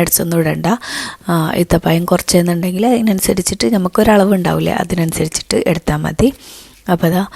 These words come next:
ഞാൻ, ഉം, എന്താ പറയുക എല്ലാം ഒന്ന് വറുത്തെടുക്കുന്നുണ്ട് ട്ടാ. ഫ്ലാക്സ് സീഡ്, പിന്നെ സൺഫ്ലവർ സീഡ്, ആ, പിന്നെ അണ്ടിപ്പരിപ്പ്, ഇതെല്ലാം ഇല്ലേ,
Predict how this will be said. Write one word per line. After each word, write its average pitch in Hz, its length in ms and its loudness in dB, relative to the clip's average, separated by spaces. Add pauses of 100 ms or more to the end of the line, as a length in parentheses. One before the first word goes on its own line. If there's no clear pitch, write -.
(380)
ഞാൻ, 170 140 0 (640)
ഉം, 156 360 -4 (180)
എന്താ 165 140 0
പറയുക 160 200 4
എല്ലാം 208 200 6
ഒന്ന് 190 160 2
വറുത്തെടുക്കുന്നുണ്ട് 160 840 0 (120)
ട്ടാ. 165 100 0 (1000)
ഫ്ലാക്സ് 175 400 -4
സീഡ്, 170 320 -2 (240)
പിന്നെ 165 240 -4 (280)
സൺഫ്ലവർ 160 460 -6 (120)
സീഡ്, 160 300 -2 (580)
ആ, 185 100 -4 (140)
പിന്നെ 170 260 -4 (720)
അണ്ടിപ്പരിപ്പ്, 165 640 -2 (360)
ഇതെല്ലാം 165 340 -4
ഇല്ലേ, 160 140 -6